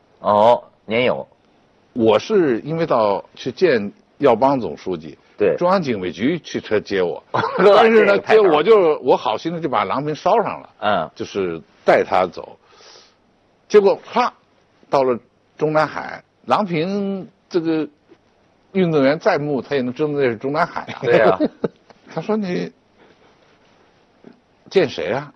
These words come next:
Speaker 2: 他就问我，“见谁？”我说：“我见谁谁谁哈。”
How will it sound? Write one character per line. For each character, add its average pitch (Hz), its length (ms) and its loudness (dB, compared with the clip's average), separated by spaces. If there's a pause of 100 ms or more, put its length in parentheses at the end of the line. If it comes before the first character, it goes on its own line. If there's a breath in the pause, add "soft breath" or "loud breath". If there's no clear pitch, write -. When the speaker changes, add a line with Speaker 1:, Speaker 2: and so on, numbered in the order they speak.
(560 loud breath)
Speaker 2:
他 139 60 -2
就 156 100 0
问 170 220 2
我， 85 260 -2
“见 120 220 -2
谁？” 101 100 -2
我 85 160 -4
说 98 180 0
：“我 85 60 2
见 92 240 -2
谁 85 220 -4
谁 85 220 -6
谁 76 200 -8
哈。” 76 240 -6